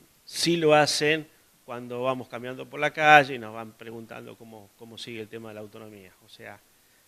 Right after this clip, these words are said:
eh, la localidad de Santa Ana del Mar, sobre todo, es, está netamente concientizada de que la única manera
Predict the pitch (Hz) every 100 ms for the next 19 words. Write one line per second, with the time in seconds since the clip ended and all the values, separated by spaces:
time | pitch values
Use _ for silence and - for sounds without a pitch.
0 | _ 120 110 110 113 113 123 139 143 131
1 | - 120 123 127 127 143 - 113 117 147
2 | 156 131 - - - 123 123 131 123 117
3 | 123 117 117 110 123 110 117 151 143 123
4 | 117 107 123 120 110 113 120 123 113